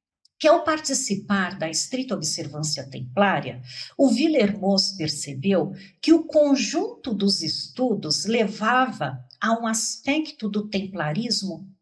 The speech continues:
no mínimo perigoso, para a época e o momento político que eles estavam vivendo, que era pouco antes da Revolução Francesa.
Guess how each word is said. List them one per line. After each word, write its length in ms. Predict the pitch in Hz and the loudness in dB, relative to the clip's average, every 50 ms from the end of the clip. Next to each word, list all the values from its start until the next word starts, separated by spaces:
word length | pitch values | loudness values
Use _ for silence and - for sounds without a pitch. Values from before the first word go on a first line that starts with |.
| _ _ _ - | _ _ _ -4
no 360 | 403 427 440 453 440 427 403 | 0 4 4 4 4 4 2
mínimo 540 | 392 403 415 415 403 392 349 359 349 339 - | 0 0 -2 -2 -2 -2 0 2 0 2 2
perigoso, 960 | 285 254 247 202 208 160 147 165 165 160 160 165 - - 233 285 - - - _ _ _ _ _ _ | 2 2 4 4 4 4 4 4 4 4 2 -2 -4 -4 -4 -4 -4 -6 -10 _ _ _ _ _ _
para 300 | - 294 302 302 294 254 | 0 2 2 2 2 2
a 120 | 196 180 202 | 2 4 4
época 600 | 247 262 269 269 - 196 185 - - - - - | 2 2 0 -2 -4 -6 -6 -4 -6 -8 -6 0
e 80 | 247 262 | 2 2
o 100 | 277 254 | 2 4
momento 800 | 262 269 254 240 233 240 254 277 311 349 381 359 - 349 - - | 4 4 4 4 0 -2 0 0 2 0 0 -2 -6 -8 -8 -4
político 720 | - 233 208 208 226 254 254 254 - 226 214 - 226 208 | 0 2 4 4 4 2 -2 -4 -6 -8 -8 -10 -12 -8
que 100 | - 233 | -6 -4
eles 220 | 220 208 214 208 | -4 -2 -2 -4
estavam 480 | 214 220 - - 233 214 208 208 208 208 | -4 -6 -6 -2 -2 -2 0 0 0 0
vivendo, 640 | 202 202 220 208 202 190 196 196 190 190 196 202 196 - - - - - - _ | 0 0 -2 -2 -2 0 0 2 2 0 0 -2 -4 -6 -10 -14 -18 -20 -18 _
que 200 | - 254 262 254 | 0 6 6 8
era 260 | 247 247 247 247 247 | 8 8 6 6 2
pouco 640 | - - - 285 294 330 330 - - - 262 233 214 | -2 -2 2 4 6 6 4 4 0 -2 4 6 8
antes 480 | 208 226 262 269 - - - 170 - - | 8 8 6 4 2 -2 -4 -6 -6 -4
da 120 | - 208 | -2 -2
Revolução 760 | 208 190 220 214 196 208 220 214 220 214 - - - 226 214 214 | 0 0 0 0 2 2 0 0 0 0 -2 -2 -2 -4 -4 -6
Francesa. 920 | 214 - 220 247 - - - - - 190 175 160 151 143 156 151 - - | -6 -6 -6 -6 -6 -6 -6 -2 -2 0 0 0 -2 -4 -6 -8 -8 -12